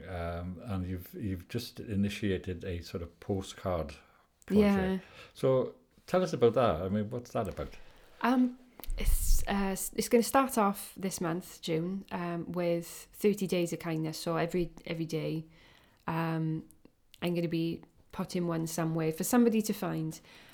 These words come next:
Speaker 2: And, uh, the thing is, if you find it, you could, you can keep it, or what I'm encouraging people to do is to pass it on to someone that can do with maybe a little gift in the post, something to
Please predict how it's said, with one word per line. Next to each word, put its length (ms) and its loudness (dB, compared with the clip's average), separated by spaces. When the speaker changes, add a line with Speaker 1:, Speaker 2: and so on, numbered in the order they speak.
Speaker 2:
And, 440 2
uh, 720 -4
the 60 -2
thing 200 4
is, 140 2
if 140 2
you 80 6
find 320 0
it, 420 0
you 160 2
could, 240 -4
you 100 6
can 120 8
keep 240 0
it, 340 2
or 460 6
what 180 4
I'm 200 4
encouraging 480 4
people 260 0
to 120 -6
do 100 2
is 140 0
to 60 0
pass 300 4
it 100 10
on 180 8
to 100 0
someone 380 -2
that 100 -4
can 140 0
do 180 -2
with 340 -4
maybe 220 6
a 40 10
little 280 4
gift 320 6
in 80 4
the 80 0
post, 420 -4
something 520 2
to 520 0